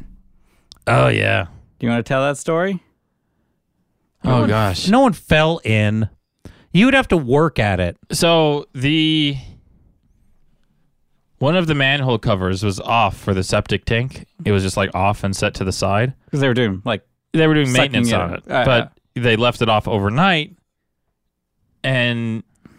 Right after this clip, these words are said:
Speaker 1: one of the cook was actually walking out of his house to go somewhere, and he, like, fell into it.
Speaker 2: Oh.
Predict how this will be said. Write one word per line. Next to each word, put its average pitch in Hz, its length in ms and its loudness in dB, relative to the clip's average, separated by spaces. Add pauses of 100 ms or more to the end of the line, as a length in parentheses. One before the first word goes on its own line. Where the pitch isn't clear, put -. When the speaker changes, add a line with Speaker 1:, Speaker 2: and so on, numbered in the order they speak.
(240)
Speaker 1:
one 127 260 0
of 117 360 -2
the 110 200 0
cook 202 320 0
was 123 140 0
actually 123 280 0
walking 113 640 -2 (500)
out 135 200 2
of 123 100 -2
his 113 180 -2
house 147 540 -2 (380)
to 117 180 -2 (340)
go 113 400 0 (100)
somewhere, 110 500 -2 (640)
and 120 200 0
he, 123 540 0 (140)
like, 110 240 -2
fell 135 180 2
into 143 420 -2
it. - 160 -16 (300)
Speaker 2:
Oh. 135 240 -8